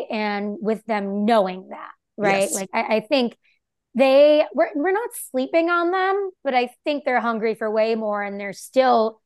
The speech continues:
Speaker 1: absolutely elite and so complete. And I f-, just think Nathan MacKinnon's pissed off. I just get the vibe,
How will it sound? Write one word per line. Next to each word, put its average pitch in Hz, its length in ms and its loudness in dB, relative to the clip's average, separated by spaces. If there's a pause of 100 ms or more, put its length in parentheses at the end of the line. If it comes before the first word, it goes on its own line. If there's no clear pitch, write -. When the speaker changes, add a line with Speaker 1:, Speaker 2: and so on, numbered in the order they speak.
(140)
Speaker 1:
absolutely 247 580 0
elite 226 460 -4
and 196 220 -10
so 247 480 4
complete. 220 720 0 (580)
And 226 540 0 (100)
I 247 120 -2
f-, - 120 -6 (220)
just 427 160 -10
think 381 200 -2
Nathan 254 260 0
MacKinnon's 220 640 -6
pissed 196 280 -6
off. 214 320 -4 (120)
I 220 80 -2
just - 180 -6
get 240 160 -2
the 240 60 -4
vibe, 202 420 2